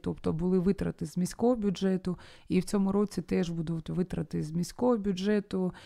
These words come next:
Е, і, ну, ми намагаємося якомога якісніше зробити це свято там з боку міської влади. Але, звичайно, одна міська, а, влада без підтримки мешканців міста, без громадських організацій, то дуже м-,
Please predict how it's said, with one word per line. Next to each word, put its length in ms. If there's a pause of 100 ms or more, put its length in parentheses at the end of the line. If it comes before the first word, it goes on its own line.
(220)
Е, 340
і, 440
ну, 320
ми 140
намагаємося 840 (360)
якомога 640
якісніше 640
зробити 440
це 200
свято 400
там 200
з 60
боку 280
міської 420
влади. 460 (360)
Але, 160
звичайно, 720
одна 220
міська, 680
а, 160
влада 420
без 240
підтримки 680 (140)
мешканців 560
міста, 340
без 220
громадських 600
організацій, 880 (420)
то 100 (140)
дуже 340
м-, 180